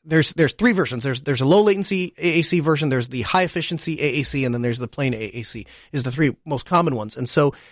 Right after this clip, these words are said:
the high efficiency A A C gets, again, very close to the same quality. And, uh,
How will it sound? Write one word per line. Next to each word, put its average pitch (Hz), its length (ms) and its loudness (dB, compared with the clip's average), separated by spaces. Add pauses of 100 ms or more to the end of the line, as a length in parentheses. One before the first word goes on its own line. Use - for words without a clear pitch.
(120)
the 139 100 2
high 196 180 2
efficiency 208 580 -2
A 156 120 0
A 147 180 0
C 135 260 -4
gets, 151 340 0
again, 156 540 0 (280)
very 190 280 2
close 196 300 0
to 175 80 -10
the 156 80 -2
same 170 240 2
quality. 156 420 2
And, 170 140 -2
uh, 127 80 -10